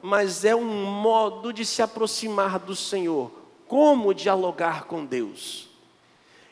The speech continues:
E esse diálogo com Deus nos pede um desapego das coisas terrenas.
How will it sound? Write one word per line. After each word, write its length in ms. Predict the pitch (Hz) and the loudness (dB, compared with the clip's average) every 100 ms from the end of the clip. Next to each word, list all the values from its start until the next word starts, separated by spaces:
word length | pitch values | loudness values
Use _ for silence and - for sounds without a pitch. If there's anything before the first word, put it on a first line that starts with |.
| - | -2
E 140 | 214 | 6
esse 200 | 302 302 | 6 6
diálogo 540 | 254 254 254 262 247 | 2 4 6 4 0
com 200 | - 220 | -2 -2
Deus 520 | 196 220 254 220 - 190 | 2 4 4 2 -6 -6
nos 300 | 226 - - | -4 -4 -8
pede 800 | - 220 240 254 220 254 277 - - - | -2 4 4 4 0 -2 -2 -4 -10 -2
um 220 | 269 247 | 0 2
desapego 1040 | 202 277 285 240 240 - - 247 262 262 | 4 4 4 4 2 0 0 2 2 2
das 260 | 240 233 - | 2 2 0
coisas 520 | - 240 247 233 - | 0 2 2 0 -2
terrenas. 1000 | - 220 151 165 151 120 107 - - | 0 0 0 -4 -4 -6 -8 -10 -12